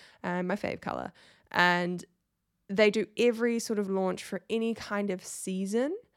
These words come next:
they can think of, there is a limited time launch. And then they just have one-off collections. They had, I think they had, like, a neon collection this year. They do, like, glitter collections.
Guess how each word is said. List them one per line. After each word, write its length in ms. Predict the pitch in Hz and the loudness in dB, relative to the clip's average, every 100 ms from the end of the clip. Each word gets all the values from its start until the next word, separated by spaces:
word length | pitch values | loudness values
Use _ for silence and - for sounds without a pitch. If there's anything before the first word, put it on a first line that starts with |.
| _ _ _ | _ _ _
they 200 | 202 196 | -2 -2
can 220 | 185 190 | -2 -6
think 320 | 180 185 175 214 | -4 -4 -4 -2
of, 420 | 247 339 - - _ _ _ _ - | -2 -4 -8 -20 _ _ _ _ -4
there 260 | 180 190 | 0 2
is 160 | 190 180 | 0 -4
a 40 | |
limited 440 | 175 170 - - 196 | -6 -6 -8 -10 -12
time 320 | - - - | -12 -12 -12
launch. 240 | - - - | -12 -14 -4
And 160 | 220 214 | 0 0
then 160 | 262 | 0
they 120 | 269 247 | -2 -2
just 180 | 240 | -4
have 320 | - 196 190 196 | -6 -4 -4 -2
one-off 360 | 190 180 190 | -2 -2 -4
collections. 800 | - 175 - - 175 165 165 - | -6 -8 -6 -6 -4 -4 -4 -6
They 120 | - 175 | -8 -8
had, 300 | 175 170 - | -4 -6 -6
I 60 | |
think 180 | 175 240 | -8 -8
they 80 | 262 | -8
had, 180 | 254 262 | -8 -6
like, 140 | 233 | -4
a 60 | 190 | -2
neon 560 | 185 180 185 208 240 | -2 -2 0 0 -2
collection 500 | 254 254 262 - 269 | -4 -4 -4 -6 -6
this 260 | 254 262 - | -4 -4 -4
year. 440 | 254 254 247 247 - - - - | -4 0 0 -2 -6 -18 -12 -4
They 100 | 190 | 0
do, 160 | 175 | 0
like, 300 | 165 151 - | 0 0 -4
glitter 480 | - 214 254 254 247 | -4 -2 -2 -2 -6
collections. 960 | - 233 233 - - 233 226 214 214 | -4 -4 -4 -8 -8 -4 -2 -4 -6